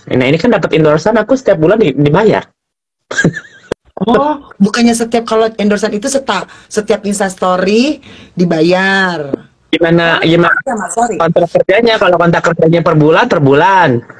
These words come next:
Speaker 2: Hmm.
Speaker 1: Kalau per, per story, per story, ada yang per tahun, per tahun.
Speaker 2: Oh, it-, itu lu cuman endorsean apa bukannya, bukan jadi B A-nya, bukan kan?
Speaker 1: B A. Jadi B A, aku jadi B A, brand ambassador.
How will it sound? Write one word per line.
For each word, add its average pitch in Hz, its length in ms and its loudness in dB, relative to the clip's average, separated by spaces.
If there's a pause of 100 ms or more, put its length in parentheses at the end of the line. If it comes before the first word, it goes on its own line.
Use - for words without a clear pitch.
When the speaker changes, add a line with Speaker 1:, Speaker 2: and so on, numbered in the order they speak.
(140)
Speaker 2:
Hmm. 156 400 -10 (1600)
Speaker 1:
Kalau 151 320 0
per, 160 320 0
per 160 160 0
story, 170 400 0
per 190 80 2
story, 165 480 2
ada 160 240 2
yang 180 80 2
per 180 160 -2
tahun, 269 320 2
per - 80 -20
tahun. 277 480 4 (640)
Speaker 2:
Oh, 220 400 0
it-, 214 320 -6
itu 220 240 -2
lu 320 380 -2
cuman 214 500 -6
endorsean 202 560 -2
apa 226 240 -4
bukannya, 190 400 -4
bukan 180 240 -6
jadi 180 220 -2
B 175 100 0
A-nya, 220 400 -4
bukan 190 340 -4
kan? 220 220 -8
Speaker 1:
B 185 160 2
A. 156 160 2 (640)
Jadi 156 160 2
B 151 80 4
A, 147 240 0
aku 185 160 -2
jadi 151 160 2
B 151 80 2
A, 143 160 0
brand 123 240 2
ambassador. 127 480 -2